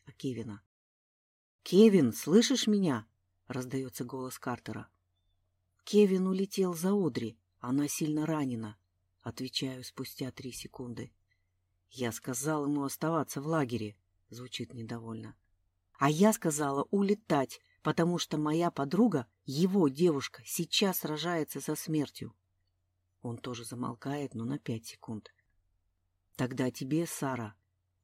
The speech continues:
нужно зайти в мой кабинет и кое-что сделать». «Что?» «Как доберешься, свяжешься». Опять отключился, ничего не объясняя, поэтому выругала себе под нос и побежала из этого здания туда,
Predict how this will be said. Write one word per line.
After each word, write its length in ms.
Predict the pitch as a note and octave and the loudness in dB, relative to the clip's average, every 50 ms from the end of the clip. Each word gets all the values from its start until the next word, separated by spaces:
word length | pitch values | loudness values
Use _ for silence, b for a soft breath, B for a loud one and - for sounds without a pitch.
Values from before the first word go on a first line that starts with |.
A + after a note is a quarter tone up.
| _ - | _ -6
нужно 400 | C#3+ D3 D#3+ D#3+ D#3 C#3 C#3+ C#3 | -2 0 0 0 2 2 0 2
зайти 400 | C3+ D3 D3+ D3 - - E3 D3+ | 2 2 0 0 0 -2 -2 0
в 60 | D3 | 0
мой 200 | D3+ D#3 D#3+ D3+ | 2 2 2 2
кабинет 580 | - - C#3 B2 C3+ C3 C#3 D#3 F3 F3+ - - - | 2 0 -2 -2 0 0 0 0 0 -2 -4 -8 -12
и 80 | - C#3 | -12 -12
кое-что 580 | - - - D3+ D3 D3 C#3+ - - - C#3+ D3+ | -8 -2 0 0 0 0 -2 -6 -8 -6 -6 -6
сделать». 600 | C3 B2 A#2+ B2 A2+ G2+ G#2+ G#2+ - - - _ _ _ _ _ _ _ _ _ _ _ _ _ | -8 -8 -6 -6 -6 -6 -8 -10 -14 -20 -20 _ _ _ _ _ _ _ _ _ _ _ _ _
«Что?» 420 | - - - - G3 E3 C3+ G#2+ - _ _ _ _ _ _ _ _ _ _ _ _ _ _ | -12 -10 -4 0 0 0 0 0 -6 _ _ _ _ _ _ _ _ _ _ _ _ _ _
«Как 260 | - D3 C3+ C3 B2+ | -4 -4 -4 -2 -2
доберешься, 720 | A#2+ C3+ B2 C#3+ C#3+ C#3 E3 F#3 F3 - - - C#3 - - _ _ _ _ | -2 -2 0 0 0 0 0 0 0 -2 -6 -8 -8 -10 -10 _ _ _ _
свяжешься». 800 | - - - C3+ C3+ B2 A2+ A2+ A2+ - - - - A2+ G#2+ - _ _ _ _ _ _ _ _ _ _ _ _ _ _ _ _ _ _ - | -16 -12 -10 -8 -6 -6 -8 -6 -6 -6 -6 -6 -8 -12 -12 -16 _ _ _ _ _ _ _ _ _ _ _ _ _ _ _ _ _ _ -6
Опять 340 | A#2+ A2+ - C#3 B2+ - | -4 -2 0 0 -2 -2
отключился, 640 | C3 - - - C3 C3+ - - - F3+ D#3+ - - C3 | -4 -8 -6 -6 -6 -6 -4 -4 -2 -2 -2 -2 -4 -4
ничего 380 | C3+ C#3 - - D3+ D#3 D3+ C#3 | -4 -4 -6 -6 -4 -2 -2 -2
не 160 | C#3 C#3+ C#3+ | 0 -2 -4
объясняя, 600 | C#3 D3+ D3+ - - D3 C3 A#2+ A2 G#2 G2+ - - | -4 -6 -6 -4 -2 -2 -2 -2 -4 -6 -8 -12 -12
поэтому 480 | - A#2+ A2+ A2 G#2 - A#2 A#2+ A#2+ A#2 | -10 -10 -8 -8 -8 -10 -10 -10 -12 -8
выругала 520 | A#2+ C#3+ D3 C3+ C3 B2 A#2+ C3 B2+ C3 | -6 -4 -2 -2 -2 -4 -6 -6 -8 -8
себе 260 | - - - C3+ C#3 C3 | -8 -10 -6 -6 -6 -6
под 220 | - B2 A#2+ B2 | -6 -6 -6 -4
нос 240 | C#3+ E3 - - C3 | -2 -4 -4 -4 -6
и 20 | |
побежала 520 | - - A2+ A2+ A#2+ A2+ A#2 B2 B2 B2 B2 | -8 -8 -8 -8 -8 -10 -8 -8 -10 -8 -10
из 140 | A#2+ A2+ | -8 -8
этого 280 | B2 A#2 - A2+ A2+ A#2 | -8 -8 -8 -8 -10 -10
здания 380 | G#2+ A2+ A#2+ A#2 A2+ A2+ A2 - | -8 -8 -6 -4 -4 -4 -6 -6
туда, 320 | - A#2 A2+ C#3 D#3+ | -8 -6 -6 -6 -6